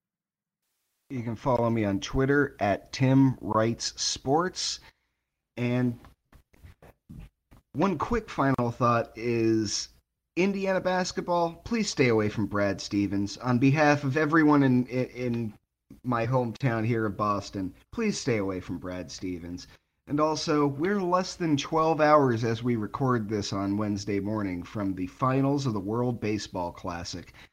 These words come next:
I know it still looks like spring training. It's just slightly more organized spring training, but the United States has made the final. They're playing Puerto Rico.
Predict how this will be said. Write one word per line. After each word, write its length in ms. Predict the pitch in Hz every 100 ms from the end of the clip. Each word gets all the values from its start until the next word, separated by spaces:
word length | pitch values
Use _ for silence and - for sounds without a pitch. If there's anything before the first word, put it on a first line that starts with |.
| _ _ -
I 100 | 135
know 240 | 147 156
it 100 | 147
still 280 | - 147 135
looks 240 | 127 123 123
like 200 | 110 -
spring 400 | - 120 113 104
training. 420 | 120 107 92 87
It's 160 | 92
just 220 | 117 107 -
slightly 500 | 123 131 135 147 127
more 240 | 120 120
organized 600 | 113 120 113 117 110 107
spring 300 | - 113 107
training, 600 | 107 110 110 110 110 107 - - _ - -
but 160 | 120
the 100 | 104
United 420 | 104 110 139 147 139
States 360 | - 135 135
has 160 | 120 110
made 260 | 120 135
the 80 | 131
final. 480 | 127 117 117 117 113
They're 140 | 104
playing 400 | 101 135 135 135
Puerto 260 | 135 135 120
Rico. 580 | 117 113 113 104 104